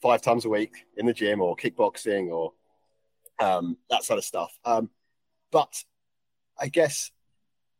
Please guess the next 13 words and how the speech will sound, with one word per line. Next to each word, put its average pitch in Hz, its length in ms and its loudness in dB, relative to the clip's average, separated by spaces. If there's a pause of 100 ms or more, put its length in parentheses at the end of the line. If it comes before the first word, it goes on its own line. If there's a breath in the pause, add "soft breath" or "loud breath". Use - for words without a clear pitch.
(280)
the 131 80 -10
seeds 165 480 2
of, 127 160 0 (480)
I - 100 -6
guess, - 200 -6
paddling 117 500 2
and 107 240 -2
adventure 113 420 -2
and 107 80 2
ultra 110 480 2
stuff - 340 -2
started. 120 560 2 (760)
I, 104 120 -2